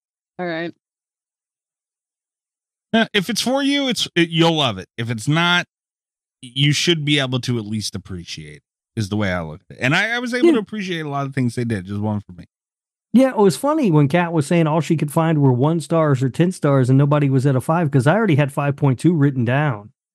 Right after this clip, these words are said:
Speaker 1: That is really interesting. I thought that you guys were going to have below a five pretty significantly,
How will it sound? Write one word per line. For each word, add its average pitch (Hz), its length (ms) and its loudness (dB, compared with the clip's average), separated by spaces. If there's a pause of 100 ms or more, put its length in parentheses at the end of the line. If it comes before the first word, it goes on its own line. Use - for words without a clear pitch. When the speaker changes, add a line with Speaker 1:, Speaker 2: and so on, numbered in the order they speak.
(180)
Speaker 1:
That 370 220 4
is 349 220 -6
really 269 320 -4
interesting. 214 500 -10
I 247 260 0 (580)
thought 262 340 0
that 233 320 -4
you 208 220 -4
guys 214 260 0
were 202 120 -6
going 185 240 -4
to 180 40 -2
have 175 240 -2
below 165 360 -2
a 160 60 -4
five 165 560 -2
pretty 202 220 -2
significantly, 254 840 2